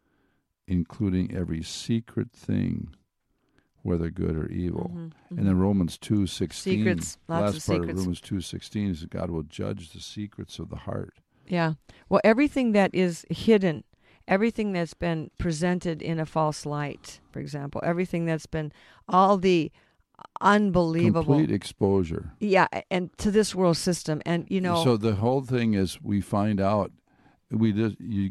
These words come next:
Speaker 1: you go on the internet, you go watch T V today and
Speaker 2: Yeah.
Speaker 1: you listen to this,
Speaker 2: It's,
Speaker 1: and you find
Speaker 2: oh.
Speaker 1: that there's been there's cover-up after cover-up after cover-up after
Speaker 2: Mm.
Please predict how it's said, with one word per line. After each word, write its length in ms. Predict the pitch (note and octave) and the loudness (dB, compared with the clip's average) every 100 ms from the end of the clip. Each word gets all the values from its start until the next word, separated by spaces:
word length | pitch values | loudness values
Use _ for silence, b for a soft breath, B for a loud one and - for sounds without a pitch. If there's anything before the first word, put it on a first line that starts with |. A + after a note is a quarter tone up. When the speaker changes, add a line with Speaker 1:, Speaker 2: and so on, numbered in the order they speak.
| - | -2
Speaker 1:
you 180 | G2+ | -2
go 200 | G2+ G2+ | 2 2
on 140 | G2 F2+ | 4 2
the 80 | E2+ | 2
internet, 480 | G2 G2+ F#2 F#2 - - - | 2 2 2 0 -4 -10 -6
you 160 | F#2+ F2 | -4 -2
go 200 | F#2+ F#2+ | -2 -2
watch 320 | F2 F2+ E2+ | -2 -2 -4
T 180 | - G2 | -4 -2
V 200 | F2+ F#2+ | 2 0
today 400 | F#2 F2 F2+ F2 | -2 -4 -2 -2
and 80 | E2+ | 0
Speaker 2:
Yeah. 140 | E2 E2 | 0 2
Speaker 1:
you 60 | |
listen 220 | F2+ - F#2 | 0 -2 0
to 100 | F2+ | 0
this, 140 | E2+ - b b b | 0 -8 b b b
Speaker 2:
It's, 240 | D#3 F#2+ | 0 2
Speaker 1:
and 100 | F#2+ | 2
you 80 | G2 | 0
find 380 | D#3 G2+ G#2 F#2+ | 2 2 4 2
Speaker 2:
oh. 40 | |
Speaker 1:
that 120 | F2+ | 0
there's 280 | F#2+ F2 D#2+ | 0 0 0
been 300 | - F2 E2 - _ | 0 0 -2 -8 _
there's 200 | G2+ F2+ | 0 0
cover-up 640 | - A2+ A2 A2 G#2 G2+ - | 0 -2 0 2 2 0 -2
after 300 | F2 E2+ F#2+ | -2 -2 -8
cover-up 640 | - G2 G2 G2 F2+ - | -2 0 2 2 2 -2
after 260 | F2 E2+ F#2+ | -6 -6 -8
cover-up 640 | - G2 G2 F#2 F2 - | -2 0 2 2 0 -2
after 300 | F2 E2 | -4 -4
Speaker 2:
Mm. 40 | D3+ | -4